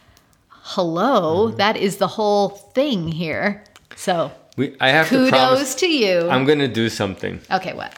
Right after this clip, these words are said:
Speaker 2: I'm gonna promise our audience two more episodes at some point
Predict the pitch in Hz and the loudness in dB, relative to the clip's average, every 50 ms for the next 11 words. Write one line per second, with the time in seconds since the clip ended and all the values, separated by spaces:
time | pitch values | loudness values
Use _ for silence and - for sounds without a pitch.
0 | - - - 240 127 143 139 135 127 - - 117 104 101 104 113 117 120 - - | -4 0 0 4 4 4 4 2 0 0 0 2 2 2 2 2 0 -2 -2 0
1 | 123 120 - 104 101 90 90 92 90 87 90 87 - - _ _ _ _ _ - | 0 0 0 0 -2 -2 -2 -2 -4 -6 -6 -8 -10 -14 _ _ _ _ _ -10
2 | - - 131 127 123 123 123 123 127 123 - _ _ _ - - 104 101 101 101 | -4 0 2 4 4 4 4 2 0 -4 -10 _ _ _ -10 -6 -4 -2 0 0
3 | 104 104 - 110 - - 101 95 - - 110 101 104 95 - - - - _ _ | 0 -2 -2 -6 -6 -6 -6 -8 -8 -10 -12 -14 -14 -18 -18 -18 -20 -20 _ _
4 | _ _ _ _ _ _ - - - 143 139 - 135 139 135 - 123 87 - - | _ _ _ _ _ _ -14 -2 -2 -2 2 2 2 0 2 0 -2 -4 -4 -6